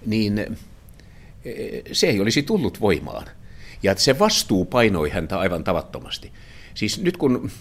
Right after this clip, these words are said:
usein on kuviteltu, että hän on niinku, oli vain siellä pikkusen syrjässä, seurasi vain mitä tapahtui, niin näin ei suinkaan ollut, vaan hän koki joka hetki olevansa se tärkein päätöksentekijä, niin kuin olikin,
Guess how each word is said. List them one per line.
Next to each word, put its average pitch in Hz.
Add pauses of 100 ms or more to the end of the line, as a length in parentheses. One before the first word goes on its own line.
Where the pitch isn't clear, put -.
usein 139
on 113
kuviteltu, 104
että 95
hän 117
on 113
niinku, 120 (420)
oli 147
vain 156
siellä 127
pikkusen 120
syrjässä, 139
seurasi 107
vain 110
mitä 110
tapahtui, - (640)
niin 113
näin 180
ei 120
suinkaan 123
ollut, 127
vaan 127
hän 175
koki 113 (460)
joka 175
hetki 151
olevansa 98
se 104 (800)
tärkein 87 (380)
päätöksentekijä, 87 (500)
niin 170
kuin 120
olikin, -